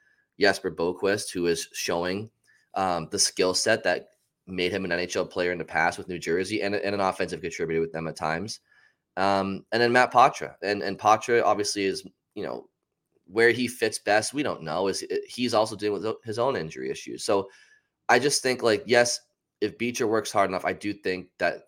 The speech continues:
he, there's a path for him back to the N H L roster for sure. But it,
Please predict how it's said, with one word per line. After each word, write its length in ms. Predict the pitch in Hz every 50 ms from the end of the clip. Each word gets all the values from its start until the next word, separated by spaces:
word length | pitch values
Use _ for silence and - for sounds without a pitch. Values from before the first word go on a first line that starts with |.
| _ _
he, 160 | - - - _
there's 160 | - 92 -
a 40 | -
path 360 | - - - 87 85 87 - -
for 60 | 82
him 260 | 85 80 78 76 73 _
back 200 | - 85 76 - -
to 60 | 78
the 100 | 78 - _ _ _
N 100 | - 85
H 180 | 80 73 73 -
L 100 | 78 73
roster 440 | 76 85 98 113 113 - - 73 80
for 140 | 80 - 85
sure. 360 | - - 139 127 80 - - _ _ _ _ _ _ _ _ _ _
But 360 | 110 107 98 95 - - - _ _ _ _ _ _ _ _ _ _ _ _ _ _ _ _ _ _ _ _ _ _ _ _ _ _ _ _ _ _ _
it, 540 | 147 151 - 147 - - - - - -